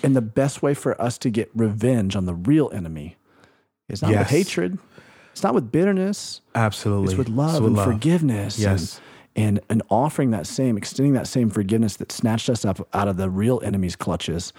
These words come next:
Speaker 2: Yes.
Speaker 1: So that they have the opportunity to be snatched out of the, the real enemy's clutches too.
Speaker 2: Yes, yes. You know, you, you, you, you hit something so key.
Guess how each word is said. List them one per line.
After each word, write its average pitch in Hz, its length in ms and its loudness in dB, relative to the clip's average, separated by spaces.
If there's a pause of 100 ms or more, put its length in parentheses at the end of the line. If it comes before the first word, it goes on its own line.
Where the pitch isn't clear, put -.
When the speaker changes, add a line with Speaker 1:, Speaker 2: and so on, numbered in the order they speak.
Speaker 2:
Yes. 95 320 0
Speaker 1:
So 110 100 -2
that - 220 -2
they 143 140 2
have 143 200 4
the 101 80 0
opportunity 85 320 -4
to 78 40 -2
be 78 40 -4
snatched 85 380 -4
out 90 120 0
of 78 60 -4
the, - 140 -6 (100)
the 113 180 -4
real 90 280 0
enemy's 82 340 -2
clutches - 400 -4
too. - 140 0
Speaker 2:
Yes, 92 440 -2
yes. 95 360 -2 (600)
You 127 120 4
know, 135 100 4
you, 127 160 2
you, 120 380 -2
you, 120 400 2
you 120 180 2
hit 123 160 2
something 107 300 -4
so 107 280 -2
key. 98 520 -4